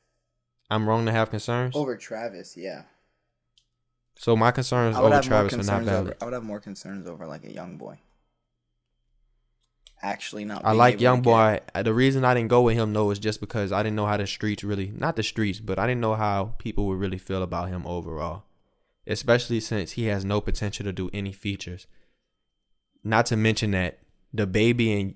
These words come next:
Speaker 1: the Baby collab is gonna be your first, that's gonna be your first project on the label.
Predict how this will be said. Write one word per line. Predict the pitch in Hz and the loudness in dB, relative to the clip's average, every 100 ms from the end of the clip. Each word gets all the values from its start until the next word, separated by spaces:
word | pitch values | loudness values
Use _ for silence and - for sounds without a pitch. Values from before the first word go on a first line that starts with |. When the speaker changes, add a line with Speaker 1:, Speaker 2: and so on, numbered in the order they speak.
| _ | _
Speaker 1:
the | - 104 | -6 -2
Baby | 104 113 107 | 2 2 0
collab | 104 98 98 95 | -2 0 0 -2
is | |
gonna | 98 98 | -4 -4
be | 98 | -4
your | 95 | -4
first, | - - 104 104 - - - - _ - | -6 -2 2 2 -2 -12 -18 -20 _ -10
that's | 110 | -6
gonna | - | -4
be | 110 | 0
your | 107 | 0
first | - 110 107 | 2 2 2
project | - 101 98 92 | 2 0 0 -4
on | 95 | -4
the | 95 | -4
label. | 92 90 92 98 | -4 -4 -6 -14